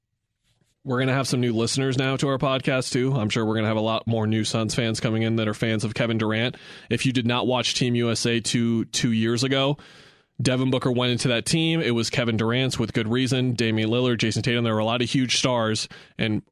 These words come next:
all of those teams always boil down to who is the guy who is going to adapt and become a role player with, with the snap of a finger.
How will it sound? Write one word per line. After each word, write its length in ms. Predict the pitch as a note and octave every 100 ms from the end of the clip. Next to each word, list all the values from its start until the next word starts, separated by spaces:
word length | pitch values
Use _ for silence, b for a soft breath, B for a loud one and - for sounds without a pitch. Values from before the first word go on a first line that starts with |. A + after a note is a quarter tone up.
| _ -
all 260 | A#2+ C3
of 60 | C#3
those 200 | C#3 C3
teams 300 | C#3 B2+ A#2+
always 300 | A2 A#2 A2+
boil 320 | - A#2+ A#2
down 200 | A2+ A2+
to 220 | G#2 A#2 G#2+
who 280 | C3 B2+
is 160 | C3 A2+
the 80 | A#2+
guy 200 | A#2 A2+
who 120 | A#2
is 120 | A2+
going 240 | A2 A2+ A2
to 180 | A#2 F2+
adapt 560 | A2 - C3 A2 -
and 180 | - A#2+
become 300 | A#2 B2 B2
a 80 | A2+
role 260 | A#2 B2
player 540 | B2 B2 A2+ A2 G#2+ - b b b _ -
with, 240 | B2+ A#2+ -
with 140 | A#2
the 80 | A#2+
snap 280 | - A#2+ A#2
of 120 | A2
a 80 | G#2+
finger. 420 | - G2+ D#2 -